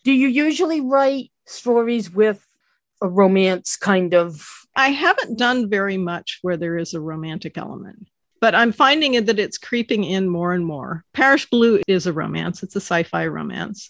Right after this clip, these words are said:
Speaker 2: It's
Speaker 1: Mm-hmm.
Speaker 2: a meet cute and how that progresses. And I used to be kind of prejudiced, I will say,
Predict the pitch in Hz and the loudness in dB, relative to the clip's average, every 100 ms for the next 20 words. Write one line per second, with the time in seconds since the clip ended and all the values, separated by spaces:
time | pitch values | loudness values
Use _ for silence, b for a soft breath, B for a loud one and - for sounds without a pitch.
0 | - 180 202 185 240 247 - - 247 233 | -6 -2 0 2 2 0 -6 0 2 2
1 | 226 - - 208 202 202 196 185 214 196 | 0 -8 -4 -2 0 0 -2 -2 -2 0
2 | 196 - - _ - 196 180 165 - 180 | 0 -2 -6 _ 0 2 4 2 2 2
3 | 175 - 165 170 165 151 - 220 226 214 | 2 0 -2 -2 -2 -6 -4 0 2 0
4 | 240 339 - 370 349 - 247 247 240 - | 0 0 0 2 2 0 -2 -2 -2 -6
5 | _ 208 180 175 - - - - 165 - | _ 0 0 -2 -6 -12 -12 -4 -2 -2
6 | - - - | -8 -8 -8